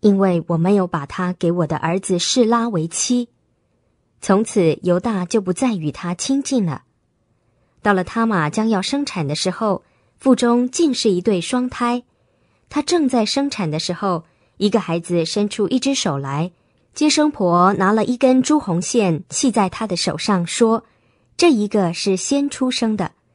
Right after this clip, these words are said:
她把手收回去的时候，她的哥哥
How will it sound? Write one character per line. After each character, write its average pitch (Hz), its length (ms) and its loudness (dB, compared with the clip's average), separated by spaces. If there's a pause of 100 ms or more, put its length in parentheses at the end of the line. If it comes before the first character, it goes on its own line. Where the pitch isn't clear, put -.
(320)
她 190 120 2
把 185 120 -2
手 156 260 -4
收 269 260 0
回 175 200 -2
去 175 160 -2
的 170 100 -4
时 - 140 -4
候， 165 260 -2 (220)
她 196 120 -4
的 170 120 -6
哥 269 200 2
哥 202 220 0